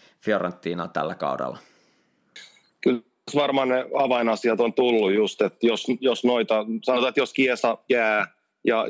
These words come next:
Speaker 2: ja kiinni pystyy tietyllä tavalla ehkä päivittämään omaa, omaa metodologia-, metodoli-, metodologiaansa, niin tota,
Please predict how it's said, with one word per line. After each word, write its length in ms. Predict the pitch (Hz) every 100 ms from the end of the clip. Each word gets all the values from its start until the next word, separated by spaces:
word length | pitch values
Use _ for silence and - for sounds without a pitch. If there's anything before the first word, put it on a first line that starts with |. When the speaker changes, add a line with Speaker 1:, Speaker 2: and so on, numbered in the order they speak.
| -
Speaker 2:
ja 200 | - 117
kiinni 340 | 110 - 113 101
pystyy 480 | 117 101 - 110 107
tietyllä 440 | 113 107 107 107
tavalla 380 | 107 101 101 101
ehkä 400 | 101 107 101 92
päivittämään 600 | 101 98 95 - 92 95
omaa, 380 | 98 95 95 90 -
omaa 260 | - 107 101
metodologia-, 640 | 104 101 98 98 95 92 - -
metodoli-, 880 | 117 110 113 110 107 101 107 107 - - _ _ 104
metodologiaansa, 1800 | 117 117 - - 101 98 110 117 _ 101 98 98 101 101 92 85 - 90 - _ -
niin 200 | 98 95
tota, 420 | 104 98 - 98